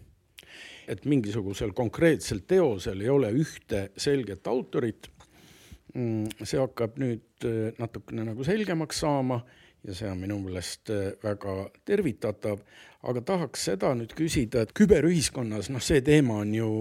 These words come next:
äh, on ju ka tegelikult juba tükimat maad üleval, et, äh, kui kaugele seal on nüüd nagu, äh, selles autori, äh,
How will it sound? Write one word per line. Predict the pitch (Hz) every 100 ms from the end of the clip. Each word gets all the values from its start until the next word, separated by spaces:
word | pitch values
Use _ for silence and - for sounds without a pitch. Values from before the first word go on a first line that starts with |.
| 107 110
äh, | 110 110 113
on | - 120
ju | 113
ka | 143 123
tegelikult | 127 120 98 113 101 117
juba | 104 110 104 - -
tükimat | 165 - 110 101
maad | 147 131 110
üleval, | 180 143 95 95 - -
et, | 123 - _ -
äh, | 120 110 101
kui | 196
kaugele | 180 214 120 98 95 101 -
seal | 107 151 135 101
on | 101
nüüd | 104 98
nagu, | 110 98 110 101 95 87 - -
äh, | 135 113 113 101
selles | 123 107 101 143
autori, | 139 139 131 113 110 101 104
äh, | 110 104